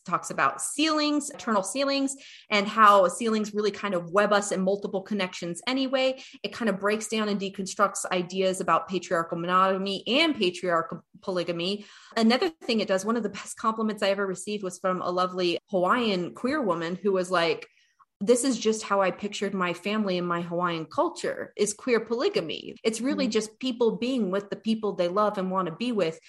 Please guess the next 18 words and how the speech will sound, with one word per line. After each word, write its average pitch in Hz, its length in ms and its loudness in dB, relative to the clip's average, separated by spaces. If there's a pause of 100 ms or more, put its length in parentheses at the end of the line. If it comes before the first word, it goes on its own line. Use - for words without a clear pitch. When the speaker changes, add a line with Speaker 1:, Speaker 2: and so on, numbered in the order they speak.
(180)
Speaker 1:
and 190 100 -2
how 214 180 2
people 220 320 0
engage 185 380 0
in 190 60 -4
those 185 180 -4
relationships 185 760 -4
is 202 140 -6
up 214 160 -6
to 277 100 -12
them." 277 440 -8
So 285 480 6 (640)
for - 320 0
a - 80 4
lot 233 200 6
of 262 80 -2
queer 226 240 0
people, 285 560 -2